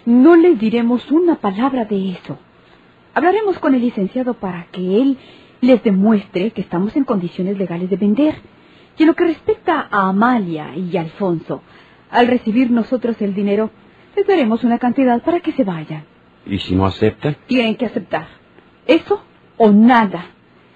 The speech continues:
Speaker 1: Si nosotros nos mostramos generosos, son capaces de pedirnos la mitad de la hacienda. Y no tienen derecho a tanto, nada más,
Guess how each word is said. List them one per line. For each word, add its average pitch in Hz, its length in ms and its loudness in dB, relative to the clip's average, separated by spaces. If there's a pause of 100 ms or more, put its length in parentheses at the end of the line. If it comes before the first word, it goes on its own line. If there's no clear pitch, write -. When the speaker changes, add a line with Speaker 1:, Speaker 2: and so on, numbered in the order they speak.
(200)
Speaker 1:
Si 247 120 0
nosotros 277 420 0
nos 254 160 2
mostramos 240 440 -2
generosos, 254 520 0 (640)
son 190 140 -2
capaces 190 420 -4
de 175 100 -4
pedirnos 190 500 -2
la 165 80 -4
mitad 175 280 -2
de 185 80 -2
la 170 80 -6
hacienda. 175 520 -4 (440)
Y 269 100 2
no 415 120 4
tienen 339 340 4
derecho 233 460 2
a 190 140 0
tanto, 247 400 2
nada 220 220 0
más, 226 200 2